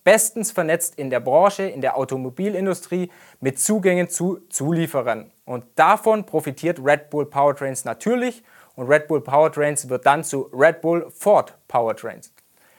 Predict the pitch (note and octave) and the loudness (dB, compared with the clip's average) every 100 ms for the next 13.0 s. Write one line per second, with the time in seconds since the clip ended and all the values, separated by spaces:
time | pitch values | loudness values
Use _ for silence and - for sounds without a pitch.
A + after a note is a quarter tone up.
0 | _ _ - D3+ C#3+ B2+ B3 A#3+ A#3+ A#3 | _ _ 0 2 2 2 0 0 -2 -2
1 | F#3+ G3 G3 D3+ C#3 - D3+ G#3 A#3+ A#3+ | -2 -2 -2 -6 -4 2 4 4 0 -2
2 | _ _ _ _ _ C3+ - G#3 G#3 A3+ | _ _ _ _ _ -10 0 0 0 -2
3 | G#3 F#3+ F#3+ E3+ F#3 - C#3+ - - C4 | 4 4 2 0 -2 -2 -8 -6 -2 0
4 | G#3+ G3+ A3 F3+ F3 - G3 G#3 G#3 _ | 0 -2 -4 -4 -6 -4 0 0 0 _
5 | _ C3 D3+ E3+ F#3+ F#3 - - C3+ - | _ 6 6 6 4 2 -4 -12 -12 -4
6 | C3 - F3 F#3 - - C#3 C#3+ E3 C3+ | -4 -2 -2 -2 -2 2 4 4 0 -2
7 | C#3 - - _ B2+ - - D3 D3 E3+ | -2 -2 -10 _ -12 -8 -2 -2 0 -4
8 | D3 - A#2+ B2 B2+ C#3+ - - A2 - | -2 0 0 0 -6 -10 -8 -2 -2 -2
9 | G2+ - _ _ _ _ C#3+ C#3+ G3 - | -8 -10 _ _ _ _ -6 0 0 2
10 | A#3 A#3 F#3+ - F#3+ A#3+ B3 - C#3 C3+ | -2 -2 -6 0 6 6 4 -8 -16 -4
11 | D3+ A3 A3 F#3+ D#3 F#3 G#3+ - G#3 G3+ | 0 2 2 0 4 4 2 -6 -6 -6
12 | - - E3+ F3 F3+ F3+ E3+ F3 F3+ F#3 | -8 -6 -4 -2 -2 -2 -2 2 2 0